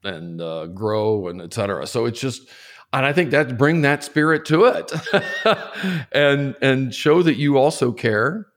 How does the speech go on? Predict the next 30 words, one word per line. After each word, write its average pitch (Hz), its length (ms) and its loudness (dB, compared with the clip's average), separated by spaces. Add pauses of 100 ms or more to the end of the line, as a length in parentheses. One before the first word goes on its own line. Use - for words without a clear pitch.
(140)
um, 117 840 0 (680)
and 127 320 -4
you're, 117 220 -8
you'll 117 220 -6
be 123 160 -4
welcomed 113 600 -6 (320)
<laughs> - 720 -6
and 117 480 0
take 143 240 0
advantage 120 520 -2
of 90 180 -2
it, 73 200 -6
of 92 600 -4 (520)
getting 113 300 -2
to 110 80 -4
know 110 240 -2
those 123 200 -2
people. 131 540 0
And, 80 460 -8 (100)
and 82 220 -14
when 104 180 -6
you 104 500 -4
get, 104 280 -10
when 107 200 -8
you 104 120 -6
travel, 110 520 -2
you, 98 300 -4 (500)
you 104 120 -14
know, 92 100 -12
you, 104 360 -8